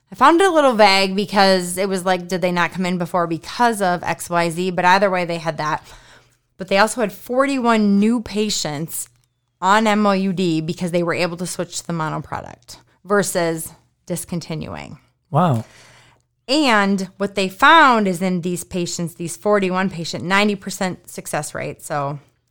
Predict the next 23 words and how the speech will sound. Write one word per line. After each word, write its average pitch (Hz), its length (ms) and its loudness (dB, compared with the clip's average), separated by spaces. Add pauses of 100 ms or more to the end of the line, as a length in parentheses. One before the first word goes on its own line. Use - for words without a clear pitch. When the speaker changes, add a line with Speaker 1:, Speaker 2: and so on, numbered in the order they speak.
(140)
Speaker 1:
thirty-seven 160 520 -4
of 151 80 -6
the 151 60 -8
forty-one 151 640 -4 (920)
did 170 280 0 (380)
maintained 185 880 0 (280)
their 185 160 -2
recovery 214 720 0
with 175 200 -6
follow-up 165 400 4
urines, 202 400 4
follow-up, 160 460 0
like, 165 180 -4
longevity 185 920 0
and 175 200 -6
follow-ups 180 800 4 (320)
by 190 220 2
being 185 260 -2
on 175 100 -2
the 165 60 -4
mono 160 260 -4
product - 540 -8 (240)
versus 180 840 -4